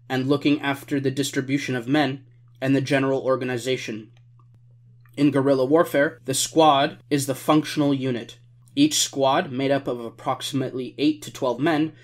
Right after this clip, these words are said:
is commanded by a lieutenant, who performs for his group functions, analogous to those of the captain,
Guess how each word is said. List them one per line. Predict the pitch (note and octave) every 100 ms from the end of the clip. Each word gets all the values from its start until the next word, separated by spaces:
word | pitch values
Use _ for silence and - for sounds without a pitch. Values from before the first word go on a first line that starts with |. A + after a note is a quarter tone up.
| -
is | C3+
commanded | - D3 C3+ C3+ C3+
by | B2+ A#2+
a | A#2+
lieutenant, | B2 - D#3 B2 G#2 - - -
who | C#3
performs | C#3 C3+ D3 C#3+ C#3 C3+ - -
for | - E3 D#3
his | E3+ D#3+
group | - C#3 C3+
functions, | - B2 A#2 - G2 D#2 - - - -
analogous | C#3 C#3+ D3 D3 D#3 D3+ -
to | - C#3+
those | C#3 C3+ C#3 C3+ -
of | C3 A#2+
the |
captain, | A#2 E3 E3 C#3+ C3 B2+